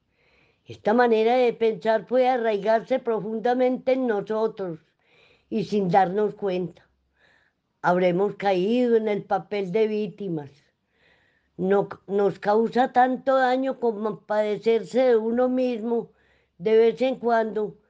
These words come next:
pero mantenerse así durante mucho tiempo puede impedir que nos aliviemos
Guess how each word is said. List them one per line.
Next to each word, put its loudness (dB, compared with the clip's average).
pero 0
mantenerse 0
así -2
durante 0
mucho -2
tiempo 0
puede 0
impedir 0
que -4
nos -4
aliviemos -2